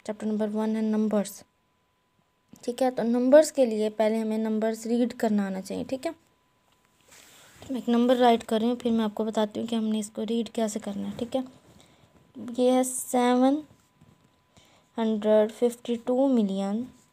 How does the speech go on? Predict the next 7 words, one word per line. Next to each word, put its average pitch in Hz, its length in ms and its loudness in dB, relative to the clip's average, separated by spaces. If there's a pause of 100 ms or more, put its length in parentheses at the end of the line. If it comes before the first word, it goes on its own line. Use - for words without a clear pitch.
(800)
सेवन 262 560 4
हंड्रेड 220 640 2
थर्टी 226 380 0
नाइन 240 420 4
थाउजेंड 208 580 0
फ़ोर्टी 220 340 -2
फ़ाइव। - 280 -12